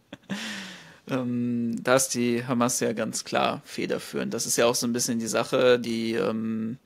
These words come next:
P L O bietet ja auch eigentlich, ähm,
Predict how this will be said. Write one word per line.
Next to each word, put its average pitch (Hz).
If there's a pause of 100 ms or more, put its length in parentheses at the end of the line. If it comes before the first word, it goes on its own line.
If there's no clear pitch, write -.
(460)
P 135
L 117
O 131 (1300)
bietet 135
ja 120
auch 120 (140)
eigentlich, 135
ähm, 110